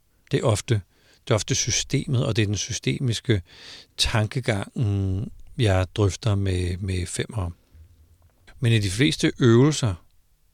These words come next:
hvor folk de skal sidde sammen, der, der er mange øvelser. Snup dem fremmed og sid og snak om det her. Femmer hader det.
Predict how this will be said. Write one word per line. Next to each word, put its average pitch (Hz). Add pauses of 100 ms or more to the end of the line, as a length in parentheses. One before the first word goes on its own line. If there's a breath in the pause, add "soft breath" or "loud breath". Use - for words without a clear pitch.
(300)
hvor 110
folk 117
de 120
skal 107
sidde 98
sammen, 107
der, 107
der 117
er 95 (200)
mange 113
øvelser. 101
Snup 170
dem 175
fremmed 123
og 117
sid -
og -
snak 101
om 104
det 98
her. 95 (540 loud breath)
Femmer 123
hader 90
det. 95